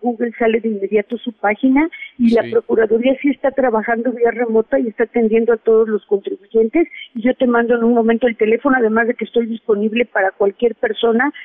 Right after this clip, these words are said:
Speaker 1: de manera obviamente totalmente gratuita en mi red de LinkedIn.
Speaker 2: Diana, gracias, porque sí,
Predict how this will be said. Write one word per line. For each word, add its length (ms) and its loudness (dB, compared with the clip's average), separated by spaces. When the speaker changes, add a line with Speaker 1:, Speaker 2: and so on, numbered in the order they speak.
Speaker 1:
de 80 0
manera 480 2
obviamente 640 -2
totalmente 580 0
gratuita 680 -2
en 200 -2
mi 100 0
red 240 2
de 80 2
LinkedIn. 560 -6
Speaker 2:
Diana, 300 -4
gracias, 400 -4
porque 460 -8
sí, 320 -8